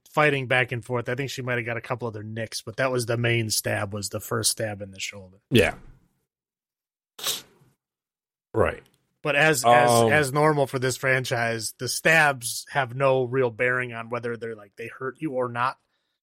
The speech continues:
Speaker 1: It's purely plot
Speaker 2: Correct.
Speaker 1: device, whether these are bad stabs <laughs> or okay stabs.
Speaker 2: Well, as we'll get into it, there's, there's essentially, you know, the, the anti-shark spray from Batman. They're, these people take anti-stab sprays or pills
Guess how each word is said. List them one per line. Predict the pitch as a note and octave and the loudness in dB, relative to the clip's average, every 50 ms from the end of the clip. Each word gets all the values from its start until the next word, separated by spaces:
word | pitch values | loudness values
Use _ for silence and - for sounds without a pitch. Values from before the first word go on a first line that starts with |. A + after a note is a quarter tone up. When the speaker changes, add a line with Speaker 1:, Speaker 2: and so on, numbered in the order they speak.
| _ _ - | _ _ -10
Speaker 1:
It's | C#3+ B2+ - - | -8 -8 -8 -8
purely | - - E3 E3 E3+ D#3 C#3+ C#3 C3 | -2 2 4 6 6 6 4 2 0
plot | B2 - - - C#3 A#2+ | 0 -2 0 4 4 4
Speaker 2:
Correct. | - - - | 4 4 -2
Speaker 1:
device, | C3 A#2 G#2+ A2+ A2 G#2+ A2 - - | -6 -8 -8 -8 -10 -8 -8 -10 -8
whether | B2 B2 A#2+ A#2+ | -8 -6 -6 -6
these | A2+ B2+ C3 B2 B2 | -6 -6 -6 -4 -4
are | A#2+ A#2 | -6 -6
bad | A2 - A#2+ A2+ A#2 A#2 - | -6 -6 -4 -4 -4 -6 -6
stabs | - - A#2+ A2+ A2+ G#2+ G#2 - | -8 -8 -6 -6 -6 -6 -6 -2
<laughs> | - | 0
or | E3+ C3 - - - | 2 2 2 2 0
okay | D#3+ B2+ - - B2+ A2+ A2 | 0 0 0 -2 -2 0 -2
stabs. | - - - G#2 - - - - - - - _ _ _ _ _ _ _ _ _ _ _ _ _ _ _ | -6 -8 -8 -10 -12 -12 -14 -14 -14 -16 -16 _ _ _ _ _ _ _ _ _ _ _ _ _ _ _
Speaker 2:
Well, | - F3 D#3+ - - | 4 4 6 6 8
as | D#3+ E3 E3+ D#3+ | 8 8 8 8
we'll | D3+ D3 | 6 6
get | C#3 C#3+ D3+ | 6 6 4
into | D3+ C3 - A2 | 4 4 4 2
it, | G2 - - _ | 2 2 0 _
there's, | - A#2+ A#2+ A#2+ A#2+ A2+ G#2 - - _ - C3+ B2+ - _ | 2 4 4 4 4 2 -2 -4 -10 _ -12 -12 -12 -10 _
there's | B2+ C3 B2 - | -2 0 2 2
essentially, | - E3+ D#3+ - - C3+ B2 A#2 | 2 2 2 2 4 4 4 4
you | A#2 A2+ | 2 2
know, | A#2+ A#2+ A#2 | 2 2 2
the, | A2 A2+ G2 G2+ - _ - | 2 0 -4 -4 -6 _ -4
the | A2+ G#2+ - - | -4 -4 0 2
anti-shark | A#2+ C3+ C3 - - A#2 F#2+ - - - A2+ B2 - | 2 2 4 4 2 2 2 2 2 2 2 2 2
spray | - - - - B2+ B2+ B2+ B2 | 0 -4 0 4 4 6 6 4
from | - - A#2+ G2+ F2 | 2 -2 -6 -6 -2
Batman. | - G#2+ A2 A#2+ B2 B2 B2 B2 A#2+ A2+ | 0 2 2 2 0 -2 -2 -2 -2 -2
They're, | A#2+ B2 A#2+ - | -2 -2 -2 -2
these | - C3+ D#3+ - | -4 -6 -6 -6
people | - - F3 - F3 D3+ | -8 -12 -6 -4 -4 -2
take | - C#3 C3 - - - A#2 | 0 -2 -2 -2 -6 -10 -8
anti-stab | B2 C3 - - B2 A2 - - - - A#2+ A#2 A#2 A#2 G#2 - | -8 -6 -4 -2 0 0 0 -2 -2 0 2 4 4 4 2 2
sprays | - - - - F#2 F2+ E2+ E2+ F2+ - - - | -4 -8 -6 -8 -8 -8 -10 -12 -16 -18 -20 -16
or | - G2 | -16 -16
pills | - - - B2 G#2+ F#2+ F#2 F2+ - | -16 -10 -6 -4 -4 -2 -4 -6 -8